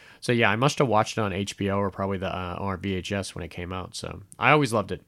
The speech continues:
I have fond memories of this next one, though, so we're gonna jump to the next one.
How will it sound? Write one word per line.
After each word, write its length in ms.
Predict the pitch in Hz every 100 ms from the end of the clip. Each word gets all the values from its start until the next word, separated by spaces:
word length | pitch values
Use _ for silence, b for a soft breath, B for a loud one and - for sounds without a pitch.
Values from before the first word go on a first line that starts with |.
| - -
I 140 | 151
have 180 | 151 120
fond 260 | 170 196
memories 320 | 190 185 175 -
of 40 |
this 160 | 147 151
next 220 | 151 -
one, 160 | 113 98
though, 160 | 95 90
so 140 | 113
we're 60 | 120
gonna 120 | 110
jump 240 | 117 101
to 60 | 101
the 80 | 98
next 240 | 101 -
one. 180 | 87 85